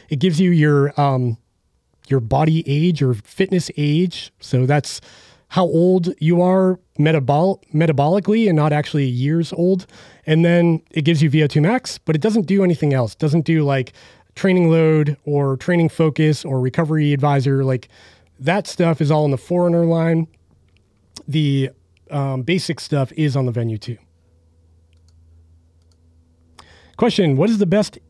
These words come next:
H R M chest strap to get currently? My Venue, for my Venue two,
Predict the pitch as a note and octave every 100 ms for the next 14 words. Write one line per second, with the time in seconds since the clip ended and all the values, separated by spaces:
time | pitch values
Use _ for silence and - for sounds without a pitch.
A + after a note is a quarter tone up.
0 | _ - G3+ G#3 G#3 F#3 G3+ - E3+ E3
1 | D#3 - - D#3 D#3 E3+ E3+ F3+ F#3 F#3+
2 | F3+ D3 C3 E3+ F3+ E3+ E3 _ - _
3 | _ _ _ - F3 D#3+ D3 D#3+ D#3+ -
4 | D#3+ D#3 D#3